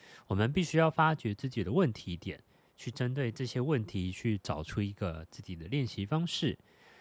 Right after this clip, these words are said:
是一个让老师不在身边的时候，你都可以让自己练琴提升效率一个，一个很好的方法。所以这个部分是一个很大的关键。第六点，也是最后一点，就是承受挫折的能力。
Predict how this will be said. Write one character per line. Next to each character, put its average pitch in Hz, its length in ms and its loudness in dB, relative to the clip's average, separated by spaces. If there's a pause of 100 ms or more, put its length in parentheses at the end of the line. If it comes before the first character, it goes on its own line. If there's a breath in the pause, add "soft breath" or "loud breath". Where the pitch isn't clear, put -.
是 202 160 2
一 180 60 4
个 143 200 6
让 127 260 4
老 82 180 2
师 190 240 0
不 139 120 0
在 160 140 2
身 160 340 2
边 160 160 2
的 143 100 2
时 110 240 -2
候， 113 320 2
你 95 120 -6
都 104 140 -2
可 113 120 0
以 95 40 2
让 98 200 -2
自 92 120 -10
己 95 140 -2
练 101 180 0
琴 90 520 -6
提 95 180 -4
升 107 180 -4
效 110 220 2
率 101 140 -2
一 85 140 -8
个， 82 300 -8 (460 loud breath)
一 101 80 -8
个 87 220 -4
很 90 160 -6
好 101 200 -2
的 80 60 -6
方 90 240 -4
法。 80 300 -8 (120)
所 - 200 -6
以 80 240 -6 (220)
这 185 120 0
个 151 40 0
部 131 160 0
分 95 200 0
是 98 180 -6
一 87 80 -8
个 92 100 -8
很 98 180 -4
大 135 220 -2
的 82 80 -10
关 76 240 -14
键。 - 220 -2 (1300 soft breath)
第 240 120 4
六 208 160 8
点， 87 260 0 (140)
也 98 100 0
是 120 140 -2
最 139 120 4
后 147 160 6
一 - 20 6
点， 90 240 -4
就 98 140 -8
是 101 180 -8
承 87 320 -6
受 92 560 -6
挫 156 260 2
折 98 160 -4
的 90 120 -4
能 98 320 -4
力。 135 200 -6